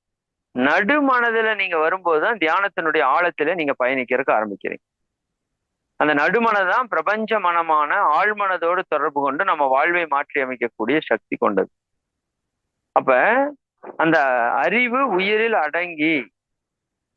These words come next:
அந்நிலையில் மேலும் ஆழ்ந்து ஒடுங்கி, ஒடுங்கி, ஒடுங்கி, ஒடுங்கி துரியம் நிற்க, எங்க? அந்த துரியத்துல நிற்க முன் வினைகள் போம். இது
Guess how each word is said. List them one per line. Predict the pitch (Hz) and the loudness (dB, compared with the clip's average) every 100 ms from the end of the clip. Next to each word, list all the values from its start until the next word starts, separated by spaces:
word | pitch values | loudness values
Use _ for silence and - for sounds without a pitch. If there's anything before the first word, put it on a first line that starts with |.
| _ - | _ -2
அந்நிலையில் | 139 180 196 208 214 233 208 165 | 0 2 2 2 2 0 -2 -2
மேலும் | 185 202 214 226 196 151 | -2 0 -2 -2 0 2
ஆழ்ந்து | 170 202 214 208 196 139 147 | 2 0 -4 -2 -2 0 -2
ஒடுங்கி, | 147 214 214 208 202 208 165 - _ _ _ _ _ - | 0 -2 -2 -2 -2 -2 -4 -8 _ _ _ _ _ -2
ஒடுங்கி, | 139 190 202 175 139 | 0 2 2 2 2
ஒடுங்கி, | 147 185 170 131 | 0 -2 -2 0
ஒடுங்கி | 135 165 151 104 131 170 _ _ _ - | 0 -2 -4 -8 -8 -10 _ _ _ -6
துரியம் | 120 196 240 262 277 254 180 | 2 4 4 2 2 0 0
நிற்க, | 147 - 151 131 - _ _ | -2 -6 -4 -4 -4 _ _
எங்க? | 127 151 175 247 302 196 | -4 -2 0 0 -2 -4
அந்த | 123 120 | -2 0
துரியத்துல | 143 196 208 202 - 180 147 123 | 0 2 0 -2 -2 -2 0 0
நிற்க | 120 123 - 180 110 117 165 - _ _ _ | -4 -6 -2 0 2 0 -2 -8 _ _ _
முன் | 127 185 226 180 | 0 2 2 0
வினைகள் | 151 170 190 190 180 190 208 - - | 0 0 0 -2 0 -2 -2 -6 -2
போம். | 143 135 113 - _ _ _ _ _ _ _ _ _ _ | 2 2 -2 -8 _ _ _ _ _ _ _ _ _ _
இது | 110 | -4